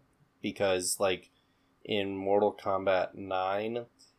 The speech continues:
it kinda felt that once I did the story and, like,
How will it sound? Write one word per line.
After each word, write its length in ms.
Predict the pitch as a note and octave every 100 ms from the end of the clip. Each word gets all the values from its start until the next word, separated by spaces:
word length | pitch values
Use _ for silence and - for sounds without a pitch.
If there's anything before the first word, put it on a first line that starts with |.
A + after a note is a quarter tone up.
| _
it 160 | G#2 -
kinda 300 | B2 B2+ A#2+
felt 400 | - G#2+ G#2 -
that 280 | G#2 F#2+ -
once 340 | G#2+ G#2+ G#2+ A2
I 160 | G#2
did 300 | F#2 G#2+ G2
the 100 | F#2+
story 800 | - - A2 A2 G#2+ G#2+ G#2 G#2
and, 640 | - G2 F#2+ F#2 F#2 F#2
like, 420 | G2+ F#2+ F#2 -